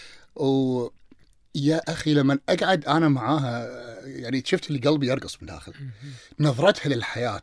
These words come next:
Speaker 1: و she's fine الحين. يعني، أوكي، يبين إن she-، she's been through
Speaker 2: مم.
Speaker 1: الحركة هذا. لكن she's fine. لما ك-، لما أتكلم معاها، طموحاتها،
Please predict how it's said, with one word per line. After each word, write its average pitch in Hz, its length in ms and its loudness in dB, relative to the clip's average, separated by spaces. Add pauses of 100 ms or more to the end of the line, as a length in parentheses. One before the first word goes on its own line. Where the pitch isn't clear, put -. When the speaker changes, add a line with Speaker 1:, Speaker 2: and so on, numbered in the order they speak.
Speaker 1:
و 135 80 0
she's 262 300 8
fine - 20 -4
الحين. 175 500 6 (120)
يعني، 113 160 -4
أوكي، 170 200 4
يبين 170 420 10
إن 110 260 -6
she-، 123 220 -6
she's 135 160 -4
been 120 160 -2
through - 100 -10
Speaker 2:
مم. 107 200 -2 (160)
Speaker 1:
الحركة 123 540 -6
هذا. 87 160 -8 (600)
لكن 180 220 0
she's 180 180 -2
fine. 196 260 -4 (880)
لما 120 180 -2
ك-، - 100 -10
لما 131 200 0
أتكلم 160 300 4
معاها، 135 340 2
طموحاتها، 151 840 4